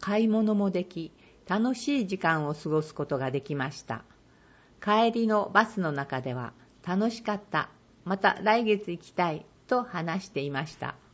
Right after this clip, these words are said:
コロナ禍でいろんな制限が多く、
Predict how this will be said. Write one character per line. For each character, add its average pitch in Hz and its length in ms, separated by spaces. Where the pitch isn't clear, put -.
コ 196 120
ロ 208 140
ナ 190 160
禍 180 160
で 147 320
い 165 100
ろ 208 140
ん 226 100
な 226 140
制 208 320
限 202 260
が 185 240
多 196 220
く、 143 340